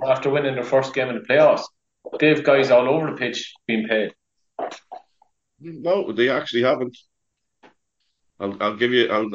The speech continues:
Speaker 2: I'll take, I'll get San Francisco up and, and, and show you.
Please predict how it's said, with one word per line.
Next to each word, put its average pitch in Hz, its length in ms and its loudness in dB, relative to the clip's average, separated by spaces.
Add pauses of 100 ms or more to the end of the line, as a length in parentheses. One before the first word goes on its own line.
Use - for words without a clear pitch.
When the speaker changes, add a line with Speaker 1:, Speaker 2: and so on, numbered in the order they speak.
(120)
Speaker 2:
I'll 101 160 -4
take, 113 260 -6 (220)
I'll 92 220 -6 (580)
get 135 180 -10
San 123 220 -2
Francisco 113 560 -2
up 117 60 -16 (120)
and, 98 260 -4
and, 92 200 -6 (160)
and 87 160 -8
show - 200 2
you. 104 140 0